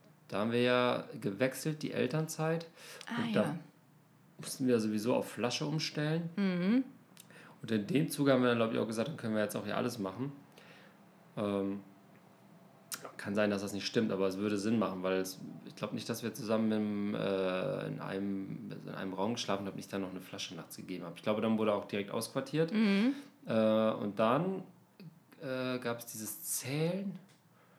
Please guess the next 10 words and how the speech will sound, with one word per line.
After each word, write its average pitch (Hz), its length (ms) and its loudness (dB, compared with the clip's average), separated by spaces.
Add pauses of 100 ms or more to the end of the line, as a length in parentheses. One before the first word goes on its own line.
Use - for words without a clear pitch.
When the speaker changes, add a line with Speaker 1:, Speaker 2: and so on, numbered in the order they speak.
(720)
Speaker 1:
unendlich 127 440 4
lange 110 220 4
zwanzig 117 300 -2
Sekunden, 117 440 -2 (320)
Speaker 2:
Mhm. 330 40 8
Speaker 1:
wenn 107 100 2
so 110 100 -2
ein 107 60 -2
Kind 123 200 -2
schreit. 139 300 0